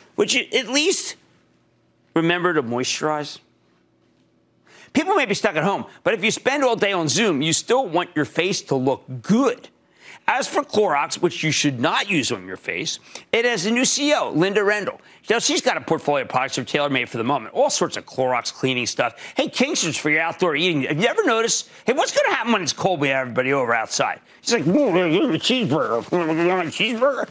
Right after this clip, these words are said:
I don't, but that's gonna happen. That, that's, that's a kind of a, the stock's been drifting down, though,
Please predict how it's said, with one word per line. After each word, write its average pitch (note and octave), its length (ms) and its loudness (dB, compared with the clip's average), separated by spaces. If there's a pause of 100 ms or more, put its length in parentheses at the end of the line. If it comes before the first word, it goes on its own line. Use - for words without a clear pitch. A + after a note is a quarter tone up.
(260)
I G#3 60 2
don't, A3 200 -2
but E3+ 80 0
that's G3 200 -2
gonna G#2 140 -4
happen. A2+ 240 -4 (520)
That, A#2 240 -4
that's, - 320 -4 (840)
that's - 340 -6 (500)
a - 60 -14
kind G#2 220 -6
of D2+ 80 -16
a, F2 120 -20 (1120)
the F#3+ 60 2
stock's D#4 320 0
been F#3+ 160 0
drifting - 380 -2
down, B2 260 -2
though, F2 120 -10